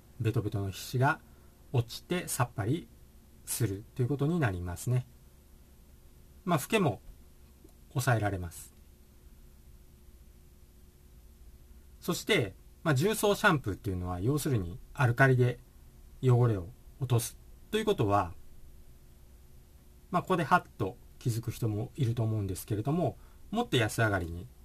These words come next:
できる方法があります。それは、まあ、洗濯マグちゃんですね。ちょっと前の動画に取り上げましたけども、消費者庁からのこう改善命令を受けた洗濯マグちゃん。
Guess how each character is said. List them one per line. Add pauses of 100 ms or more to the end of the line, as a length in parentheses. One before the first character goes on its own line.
(240)
で
き
る
方
法
が
あ
り
ま
す。 (500)
そ
れ
は、 (400)
ま
あ、
洗
濯
マ
グ
ち
ゃ
ん
で
す
ね。 (300)
ち
ょ
っ
と
前
の
動
画
に (640)
取
り
上
げ
ま
し
た
け
ど
も、
消
費
者
庁 (480)
か
ら
の (300)
こ
う
改
善
命
令
を
受
け
た
洗
濯
マ
グ
ち
ゃ
ん。